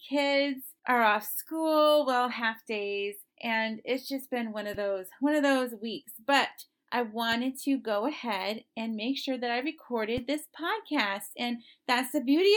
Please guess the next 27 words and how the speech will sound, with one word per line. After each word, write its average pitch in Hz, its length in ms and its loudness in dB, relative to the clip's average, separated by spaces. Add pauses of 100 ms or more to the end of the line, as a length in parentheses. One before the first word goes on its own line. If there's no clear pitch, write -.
of 427 100 -2
podcasting, 277 920 2
is 233 100 -2
I 226 120 2
can 247 220 -2
sit 277 160 -2
here 285 540 0 (260)
in 208 340 -6
bed, 294 680 6 (260)
um, 220 260 -2
with 208 140 -8
my 190 120 -10
dog 277 440 4
snoring 277 1080 4
and 233 340 4
<laughs> - 40 -2
my 233 160 2
diffuser 285 760 2
going 277 540 4
and 220 140 -4
the 233 100 2
heat 349 360 2
running, 285 600 2
and 262 140 0
I 233 280 -2
can 247 280 0
still 220 680 0